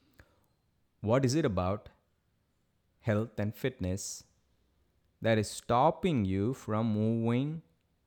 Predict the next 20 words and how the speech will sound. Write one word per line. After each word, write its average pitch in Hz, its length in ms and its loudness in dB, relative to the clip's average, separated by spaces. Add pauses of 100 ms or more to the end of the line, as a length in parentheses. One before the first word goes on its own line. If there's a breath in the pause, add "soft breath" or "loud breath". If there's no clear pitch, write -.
(500)
forward 98 720 2
towards 87 400 -8
your 95 140 -6
goal? 82 300 -14 (1700)
Maybe 90 220 -4
you 92 100 0
don't 107 160 2
know 156 120 0
your 131 180 0
goal. 85 300 -6 (400)
Maybe 98 220 2
you 107 100 2
don't 165 220 4
know 175 120 4
what's 107 200 0
forward 101 320 2
or 92 80 -2
backward. 87 480 -8 (1300)
Doesn't 135 280 2
matter. 110 380 -2